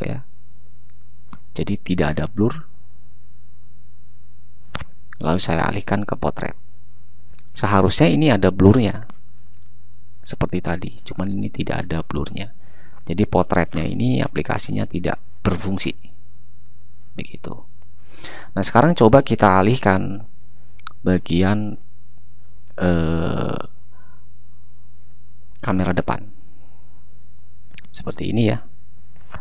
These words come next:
Lalu saya cabut bagian main kameranya.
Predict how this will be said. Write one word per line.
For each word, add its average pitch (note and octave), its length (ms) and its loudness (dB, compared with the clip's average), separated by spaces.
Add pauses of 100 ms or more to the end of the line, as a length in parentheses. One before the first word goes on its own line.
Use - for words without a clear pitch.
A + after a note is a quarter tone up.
(580)
Lalu G#2+ 380 4
saya - 180 0
cabut - 320 0
bagian - 480 0
main - 240 -2
kameranya. - 720 -2